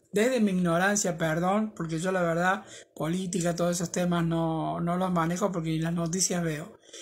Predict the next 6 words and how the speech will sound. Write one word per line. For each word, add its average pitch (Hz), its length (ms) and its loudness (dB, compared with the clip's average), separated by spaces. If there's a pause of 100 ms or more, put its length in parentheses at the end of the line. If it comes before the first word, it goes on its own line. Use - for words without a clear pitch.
(360)
Pero, 175 920 2 (1200)
¿a 214 160 -4
qué 403 80 0
le 330 100 2
llamamos 185 540 2
inseguridad? 160 1000 0